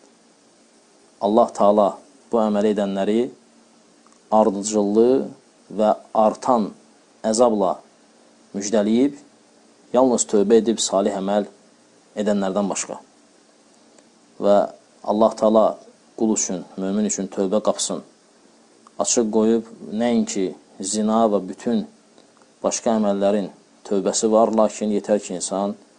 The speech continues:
doğru şəkildə Allaha tövbə eləsin və bununla bu fəsli bitirdik. Allah Taala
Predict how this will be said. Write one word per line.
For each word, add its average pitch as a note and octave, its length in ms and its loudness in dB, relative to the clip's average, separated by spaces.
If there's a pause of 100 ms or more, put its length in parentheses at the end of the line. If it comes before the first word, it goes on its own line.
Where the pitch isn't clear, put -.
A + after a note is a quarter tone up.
(520)
doğru G#2 240 0
şəkildə F#2+ 480 -2
Allaha F#2+ 320 2
tövbə G2 300 0
eləsin G#2+ 380 -2 (1400)
və G#2+ 160 4 (100)
bununla A2+ 420 2
bu G#2 220 -2
fəsli G#2 420 -2 (1120)
bitirdik. G#2 520 -4
Allah G2+ 240 2
Taala G2 300 2